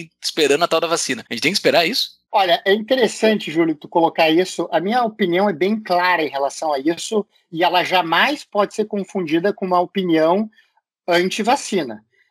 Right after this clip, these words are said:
Speaker 2: Eu, ao contrário, já fui consultor de imunização. Acho que vacinas seguras e eficazes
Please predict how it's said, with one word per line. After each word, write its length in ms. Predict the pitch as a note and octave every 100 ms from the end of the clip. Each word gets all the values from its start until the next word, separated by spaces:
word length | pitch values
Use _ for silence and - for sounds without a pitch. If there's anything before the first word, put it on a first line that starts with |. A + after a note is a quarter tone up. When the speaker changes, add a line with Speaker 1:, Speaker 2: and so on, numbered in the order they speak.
| _
Speaker 2:
Eu, 500 | C#3+ D3 F3 A#3+ D4+ -
ao 160 | D#3+ D#3+
contrário, 720 | E3+ D#3 D3 C#3 C#3+ A3+ C#4+
já 140 | D#3
fui 380 | - - E3+ E3+ -
consultor 500 | - F3+ - F3 F3
de 120 | E3
imunização. 960 | E3+ C#3 D#3 E3 D3+ D#3 - C#3+ G#3 D#4+
Acho 220 | E3+ D#3
que 100 | -
vacinas 460 | F3 E3+ - F3+ F3
seguras 600 | - E3 D#3+ F#3 G3+ D3+
e 40 |
eficazes 680 | D#3+ - D#3+ D3+ D#3 D3+ -